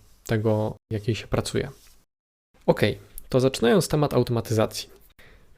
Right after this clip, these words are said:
Pewnie masz w swoim życiu takie czynności, które musisz wykonywać z pewną regularnością. Czy to jest codziennie,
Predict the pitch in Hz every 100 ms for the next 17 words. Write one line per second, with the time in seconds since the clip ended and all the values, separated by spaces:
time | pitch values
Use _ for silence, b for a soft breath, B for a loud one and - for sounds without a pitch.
0 | - 127 127 175 247 - - - 131 120
1 | 147 175 139 127 - 117 110 - - _
2 | _ _ _ _ - 117 107 101 - 135
3 | 139 B B - - - 127 113 110 113
4 | - 143 160 180 - 135 120 117 139 147
5 | 139 - - 127 123 113 113 113 117 113
6 | 110 104 - - - - - 233 120 107
7 | 98 - - 117 175 139 113